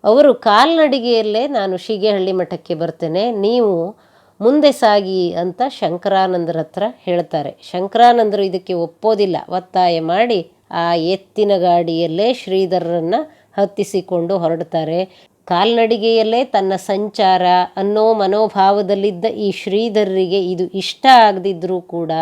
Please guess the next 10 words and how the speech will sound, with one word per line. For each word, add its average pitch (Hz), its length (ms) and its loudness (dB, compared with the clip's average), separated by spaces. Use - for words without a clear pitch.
ಶ್ರೀ 233 320 0
ಶಂಕರಾನಂದರ 190 1120 0
ಅಪ್ಪಣೆಯನ್ನ 190 800 0
ಮೀರ್ಲಿಕ್ಕಾಗದೆ 190 1400 0
ಆ 170 220 -2
ಎತ್ತಿನ 180 420 -2
ಗಾಡಿಯಲ್ಲಿ 170 540 0
ಹತ್ತಿ 185 400 -6
ಕುಳಿತುಕೋತಾರೆ. 165 1120 -6
ಇಬ್ಬರು 220 720 2